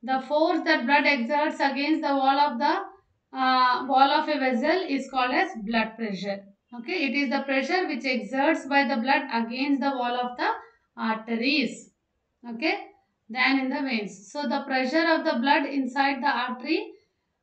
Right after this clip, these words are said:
uh, during ventricular systole, that is only systolic pressure which is called as, h-, how it happens. Mm,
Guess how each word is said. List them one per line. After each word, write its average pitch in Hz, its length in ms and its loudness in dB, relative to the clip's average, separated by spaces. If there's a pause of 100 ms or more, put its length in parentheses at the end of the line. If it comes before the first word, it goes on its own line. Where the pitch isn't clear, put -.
uh, 262 420 6
during 294 540 4
ventricular 302 800 2
systole, 269 960 0
that 240 200 -2
is 277 120 -2
only 285 480 0
systolic 277 560 0
pressure 269 380 4
which 262 180 -6
is 262 200 -8
called 247 280 -2
as, 311 240 4 (760)
h-, 262 160 -14
how 294 280 6
it 330 160 6
happens. 277 600 4 (920)
Mm, 254 500 -6